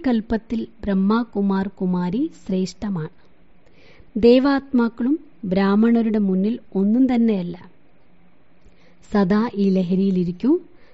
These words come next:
സദാ സന്തോഷത്തോടെ ഇരിക്കൂ, മറ്റുള്ളവരെ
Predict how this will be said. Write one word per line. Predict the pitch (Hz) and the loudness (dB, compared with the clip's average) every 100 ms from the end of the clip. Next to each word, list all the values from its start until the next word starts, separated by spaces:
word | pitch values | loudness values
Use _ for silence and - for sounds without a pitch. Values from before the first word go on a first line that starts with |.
| - - | -20 -4
സദാ | 202 196 202 | -2 0 -2
സന്തോഷത്തോടെ | 208 - 196 185 202 202 202 220 202 | -4 0 0 2 0 -2 -4 -2 0
ഇരിക്കൂ, | 196 185 175 254 370 - - - - - 202 | 0 -2 -2 -2 -2 -4 -20 -20 -20 -8 -2
മറ്റുള്ളവരെ | 202 202 - 247 247 233 208 208 277 | 0 0 0 2 4 4 2 2 2